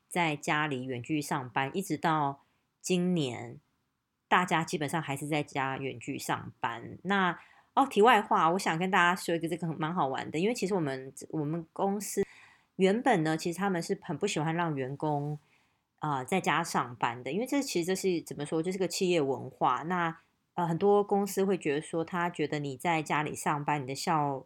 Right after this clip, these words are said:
率不如在公司。事实上，多少少我觉得是没有错。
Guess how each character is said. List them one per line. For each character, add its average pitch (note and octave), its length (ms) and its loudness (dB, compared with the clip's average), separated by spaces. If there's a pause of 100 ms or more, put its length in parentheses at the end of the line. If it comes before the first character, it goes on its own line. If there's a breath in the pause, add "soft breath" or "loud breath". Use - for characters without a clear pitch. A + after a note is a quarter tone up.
(140)
率 D3 220 -2
不 D#3+ 260 -2 (120)
如 C3+ 260 -4
在 D#3 280 2
公 D3+ 240 -4
司。 F3+ 160 -6
事 C#4+ 140 -2
实 A3+ 60 0
上， G3 300 0 (260 loud breath)
多 C4 140 4
少 C#4 140 2
少 D#3+ 180 4
我 C3+ 120 0
觉 C#3+ 200 0
得 C#3+ 140 -2
是 E3 300 -4
没 C#3 120 -2
有 C3+ 260 -4
错。 - 420 -4